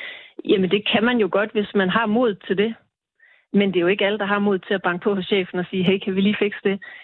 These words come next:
Det er, der er jo forskel på, hvad for en chef man har, og hvad for en type menneske man selv er.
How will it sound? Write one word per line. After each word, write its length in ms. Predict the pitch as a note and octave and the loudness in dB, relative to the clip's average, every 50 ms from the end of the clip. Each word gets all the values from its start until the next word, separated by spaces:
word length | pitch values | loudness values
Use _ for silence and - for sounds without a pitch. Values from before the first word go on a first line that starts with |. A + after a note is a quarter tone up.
| - _ - | -20 _ 0
Det 220 | G3+ F#3 F3+ F#3 | 2 2 4 4
er, 200 | F3+ E3+ D3 B2+ | 2 2 0 0
der 120 | - - F#3 | -2 0 0
er 40 | F3+ | 0
jo 100 | F3 F3 | 0 0
forskel 340 | - F3+ G3 G#3 - A3+ A3 | -2 -2 -2 -2 -4 -6 -4
på, 180 | - A3+ G#3 F#3+ | -2 -2 -2 0
hvad 140 | G3 G3 G3 | 0 -2 -2
for 80 | G#3 | -2
en 100 | G3+ G3 | -2 -2
chef 200 | - - G#3+ G#3 G#3 | 0 0 -2 -2 -2
man 120 | G3+ F#3 F#3 | -2 -2 0
har, 200 | F#3+ G#3 G#3 F#3+ | 2 2 2 2
og 140 | - F3+ | 0 0
hvad 140 | F3 F#3 F#3 F#3 | 0 -2 -2 -2
for 60 | - G3+ | -4 -6
en 120 | F#3 F3+ | -6 -6
type 500 | - - - - A3 F#3+ G3+ G3 A#3+ A3 | -8 -10 -6 0 2 2 2 2 2 0
menneske 440 | G3 F#3+ F#3+ G3 A3 A3+ - - G3 | 2 2 2 2 0 -2 -2 -2 -2
man 180 | F#3 F3+ F3 - _ | 0 -2 -2 -4 _
selv 180 | - G#3 G3+ - - | -2 0 0 0 0
er. 160 | - E3 E3 | 0 0 -2